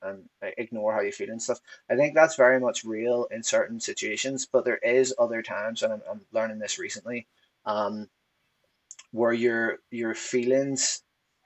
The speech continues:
they're much more surface level than those deeper intuitive feelings where, where something is wrong, but, um, where your feelings are kind of bullshit, like, in the sense that you have stuff that you need to do that day,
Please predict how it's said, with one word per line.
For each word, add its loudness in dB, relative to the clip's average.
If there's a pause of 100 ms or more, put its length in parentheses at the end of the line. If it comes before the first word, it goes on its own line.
(140)
they're 2
much 4
more 8
surface 6
level 4
than -4
those -4
deeper -2
intuitive -6
feelings -6
where, -6
where -10
something -4
is -8
wrong, 0 (360)
but, 6
um, 0 (360)
where 2
your 4
feelings 6
are 0
kind 0
of -4
bullshit, 0 (140)
like, -4
in -6
the -6
sense -2
that 0 (500)
you 0
have 8
stuff 6
that 0
you -6
need -4
to -6
do -6
that 4
day, 0